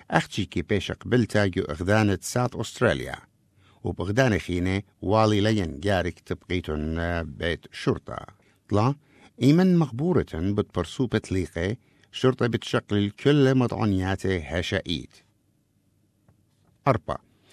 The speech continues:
هل انقى شرطة كمت مصيتن من مطعنياته أخ شمة رقم التليفون مطعنياته من سنترلينج مطعنياته بتباسبورت وسنيقياته خل منايت برسوبة تليقة. خمسة.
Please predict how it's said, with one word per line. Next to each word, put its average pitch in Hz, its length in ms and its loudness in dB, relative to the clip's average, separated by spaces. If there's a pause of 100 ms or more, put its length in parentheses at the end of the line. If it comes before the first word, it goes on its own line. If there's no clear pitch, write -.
(260)
هل 202 240 8
انقى 190 260 2
شرطة - 360 -2 (140)
كمت - 260 -2
مصيتن 135 540 2
من 95 140 4
مطعنياته 92 840 0 (240)
أخ - 220 -6 (100)
شمة 120 580 4 (200)
رقم 117 240 -2
التليفون 117 760 0 (280)
مطعنياته 98 640 -2
من 78 140 -4
سنترلينج 107 680 2 (220)
مطعنياته 104 560 0
بتباسبورت 98 720 -2 (140)
وسنيقياته 92 1120 -2
خل 101 360 -2
منايت 67 600 -8
برسوبة - 460 -8
تليقة. 101 420 -6 (220)
خمسة. 107 540 0